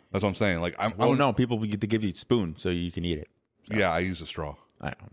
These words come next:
Speaker 2: just,
Speaker 1: Yeah.
Speaker 2: you just, you just suck it right out. Oh, God, I hate when he does that.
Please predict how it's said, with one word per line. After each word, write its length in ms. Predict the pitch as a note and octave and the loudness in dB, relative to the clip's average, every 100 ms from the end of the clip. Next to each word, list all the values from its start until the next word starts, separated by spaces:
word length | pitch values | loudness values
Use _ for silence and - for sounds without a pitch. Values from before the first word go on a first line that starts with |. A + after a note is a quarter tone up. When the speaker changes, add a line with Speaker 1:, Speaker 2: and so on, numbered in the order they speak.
| - | -16
Speaker 2:
just, 240 | - - _ _ | -16 -16 _ _
Speaker 1:
Yeah. 120 | D2+ | -8
Speaker 2:
you 80 | D#2+ | -6
just, 500 | - F2 - - - | -6 -6 -4 -6 -6
you 80 | F2 | -4
just 240 | E2 D#2+ | -2 0
suck 240 | - D#2+ - | 2 0 0
it 80 | - | -2
right 160 | F2+ E2+ | 0 0
out. 240 | D#2+ - - - - - - - - - - - | -2 -4 -2 -2 -2 -2 -2 -4 -4 -4 -4 -8
Oh, 200 | E2 - - _ _ _ _ | -6 -8 -14 _ _ _ _
God, 380 | - G#2+ F#2 F2+ | 0 2 4 2
I 40 | |
hate 180 | F#2 G2 | 2 -2
when 100 | G2+ | -4
he 60 | G2 | -6
does 240 | - - | -6 -8
that. 220 | - G2 | -8 -12